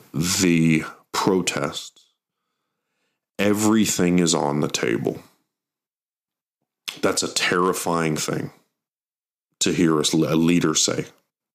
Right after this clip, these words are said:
a dictator say. Everything is on the table.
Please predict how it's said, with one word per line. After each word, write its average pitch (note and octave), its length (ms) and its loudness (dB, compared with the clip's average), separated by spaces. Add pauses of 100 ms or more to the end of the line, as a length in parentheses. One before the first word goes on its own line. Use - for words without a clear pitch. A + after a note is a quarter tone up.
(200)
a F2 140 0
dictator F2+ 640 0
say. - 280 -2 (1300)
Everything F#2+ 920 0 (240)
is F2 160 0
on D2 260 0
the D2+ 80 0
table. - 500 -4